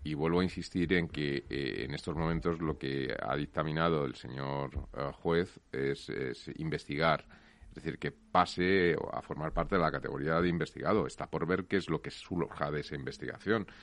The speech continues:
Es decir, eh, que, que, bueno, claro, para, para, para ser, eh, tratado como investigado tiene que haber algún tipo de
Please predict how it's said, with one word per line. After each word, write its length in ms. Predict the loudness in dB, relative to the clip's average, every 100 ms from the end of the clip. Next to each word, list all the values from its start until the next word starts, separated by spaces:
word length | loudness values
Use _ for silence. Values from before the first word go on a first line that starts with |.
| -20 -18
Es 60 | -14 -4
decir, 240 | -2 -2 -6 -20 -16
eh, 260 | -12 -12 -12
que, 240 | -10 -8 -10
que, 180 | -10 -6
bueno, 260 | -2 0
claro, 320 | 4 4 4
para, 300 | 2 0 -2
para, 460 | 0 0 2 2 0 0
para 420 | 0 2 0 -2
ser, 480 | -2 2 6 6 6
eh, 400 | 6 6 6 4 2
tratado 440 | 2 4 6 4
como 160 | 4 2
investigado 560 | 0 0 4 6 4
tiene 220 | 4 2 2
que 80 |
haber 200 | 4 4
algún 360 | 4 2 -2 -2
tipo 360 | -4 0 2 4
de 280 | 2 0